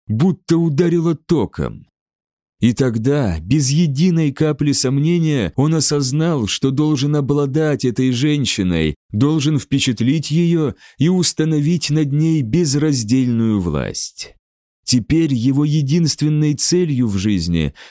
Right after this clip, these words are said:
стало сделать ее своей желанной, но вместе с тем принадлежащей лишь ему собственностью. Он был полностью, с головы до пят,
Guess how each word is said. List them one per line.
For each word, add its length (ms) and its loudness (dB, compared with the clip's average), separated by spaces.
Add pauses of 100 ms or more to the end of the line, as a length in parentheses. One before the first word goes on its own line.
стало 460 0
сделать 540 0
ее 280 2
своей 420 0
желанной, 880 0
но 140 2
вместе 500 0
с 160 -2
тем 400 -2
принадлежащей 1000 0
лишь 320 -2
ему 580 0
собственностью. 1300 -6 (720)
Он 280 2
был 240 0
полностью, 960 0
с 140 -2
головы 500 0
до 200 0
пят, 500 -4